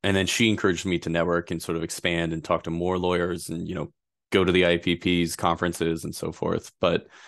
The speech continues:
I definitely think forming connections in this and s-, and, and discover people that you would like to be,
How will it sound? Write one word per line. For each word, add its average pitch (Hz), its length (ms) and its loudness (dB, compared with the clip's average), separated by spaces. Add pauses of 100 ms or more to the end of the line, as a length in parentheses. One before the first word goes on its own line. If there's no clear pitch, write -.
(440)
I 104 100 2
definitely 104 300 2
think - 180 -4
forming 92 360 0
connections 85 580 -4
in 82 80 -2
this - 400 -6 (120)
and 90 140 -6
s-, - 240 -6
and, 90 300 -2
and 82 300 -2 (1080)
discover 107 560 4 (600)
people 104 600 2 (680)
that 104 100 4
you 113 120 2
would 113 120 4
like 98 180 -2
to - 80 -12
be, - 320 -8